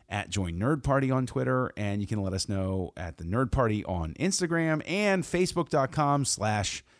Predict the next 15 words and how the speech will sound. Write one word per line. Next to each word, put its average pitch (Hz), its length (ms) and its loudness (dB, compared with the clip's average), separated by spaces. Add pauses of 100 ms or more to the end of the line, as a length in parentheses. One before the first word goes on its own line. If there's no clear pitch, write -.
(300)
the 107 100 2
nerd 131 280 4
party. 85 360 0
So 110 160 0
that's, - 360 2 (260)
that's 120 240 -2
all 123 160 6
the 107 80 2
places 113 400 0
they 98 100 -2
can 98 140 -2
find 104 260 0
us 92 100 -4
officially. 120 540 -2
Matt, 117 340 0